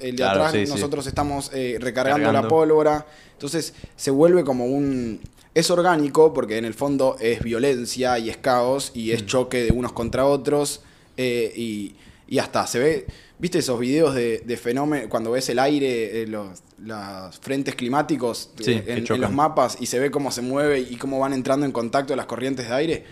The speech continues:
Speaker 1: A veces hasta lo, lo, los grupos de, los torrentes de dispersos, los torrentes de,
Speaker 2: Claro.
Speaker 1: de,
Speaker 2: Y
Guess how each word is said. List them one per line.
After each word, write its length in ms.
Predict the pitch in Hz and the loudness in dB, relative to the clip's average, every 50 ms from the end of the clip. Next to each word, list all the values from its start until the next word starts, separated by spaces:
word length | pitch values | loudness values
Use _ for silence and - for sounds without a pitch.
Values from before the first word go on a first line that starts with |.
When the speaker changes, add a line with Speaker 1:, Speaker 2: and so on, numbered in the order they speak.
| - - - - | -20 -18 -16 -8
Speaker 1:
A 100 | - 101 139 | -2 2 2
veces 260 | 160 160 190 160 139 | 2 2 0 -2 -2
hasta 200 | 120 107 120 120 | -4 -4 -4 -4
lo, 200 | 117 110 110 107 | -4 -4 -6 -6
lo, 200 | 113 110 104 98 | -8 -8 -8 -8
los 220 | 101 107 107 101 - | -8 -8 -8 -6 -2
grupos 360 | 123 143 165 160 156 139 120 113 | 0 2 2 4 2 2 0 0
de, 140 | 107 101 85 | -2 -4 -4
los 160 | 110 107 98 | -6 -6 -4
torrentes 520 | - 147 139 120 147 160 160 143 123 131 127 | -2 0 2 4 4 4 4 4 0 0 0
de 80 | 123 | 0
dispersos, 540 | 117 113 107 - - 151 151 143 135 - 120 113 | -2 -2 -2 2 4 4 4 4 2 0 -4 -6
los 100 | 117 - | -6 -6
torrentes 460 | 123 120 127 147 147 135 143 131 117 | -4 -2 -2 -2 -2 0 -2 -2 0
de, 60 | 117 | 2
Speaker 2:
Claro. 280 | 117 127 110 110 98 107 | 4 4 4 4 2 -2
Speaker 1:
de, 200 | 95 - - 170 | -6 -6 -4 -4
Speaker 2:
Y 140 | 135 104 | -4 -4